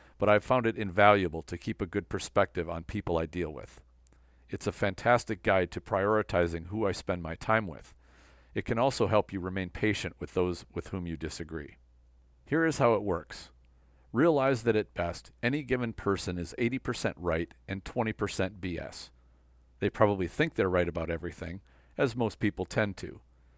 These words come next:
But the reality is that even the smartest people out there are complete idiots about twenty percent of the time. If you're waiting around to find the hundred percent person, you'll be waiting around a damn long time. No one is perfect.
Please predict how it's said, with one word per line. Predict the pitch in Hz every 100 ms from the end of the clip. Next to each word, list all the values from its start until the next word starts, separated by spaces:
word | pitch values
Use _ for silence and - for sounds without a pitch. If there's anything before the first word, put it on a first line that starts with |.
| _ -
But | -
the | 110
reality | 117 131 139 110
is | 92 87
that | 95 90
even | 143 143
the | 120
smartest | 95 - 113 113 -
people | 113 - 95
out | 82 -
there | 82 82
are | 87
complete | - 92 139 117
idiots | 110 98 76 - -
about | 87 87
twenty | - 98 90
percent | 82 - 90
of | 76
the | 73
time. | 98 67 55 _ _ - - _ _ _ -
If | - 107
you're |
waiting | 117 139 143 127
around | 110 101 95
to | 92
find | - 113 107
the | 90
hundred | 107 107 110
percent | 101 - 113 -
person, | 127 120 131 127 _ _ _ _ -
you'll | 110
be | 113
waiting | 107 104 107
around | 104 95 98
a | 98
damn | 76 90 90
long | 85 85 85
time. | - 82 80 78 _ _ _ _ _ _
No | 104 117
one | 135 139
is | 131
perfect. | - - 87 - -